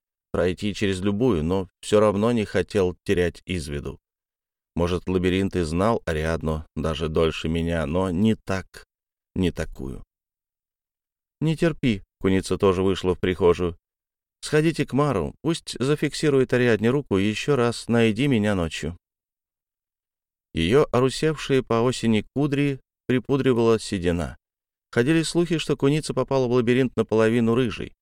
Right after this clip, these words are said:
наполовину седой, и с тех пор, несмотря на возраст, не выцвела ни на прядь. «Завтра заживёт», —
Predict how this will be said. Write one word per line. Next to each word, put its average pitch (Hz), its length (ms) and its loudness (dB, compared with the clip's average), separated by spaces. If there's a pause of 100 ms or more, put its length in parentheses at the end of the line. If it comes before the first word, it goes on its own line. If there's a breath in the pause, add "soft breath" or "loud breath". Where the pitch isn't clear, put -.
(140)
наполовину 85 500 2
седой, 95 420 0
и 101 200 -2
с - 80 -10
тех 95 320 -2
пор, 139 240 2 (320)
несмотря 123 540 0
на 107 100 2
возраст, 131 580 -2 (160)
не 117 140 2
выцвела 104 600 2 (180)
ни 113 160 4
на 107 160 4
прядь. - 460 -6 (1200)
«Завтра 110 500 0
заживёт», — 98 640 0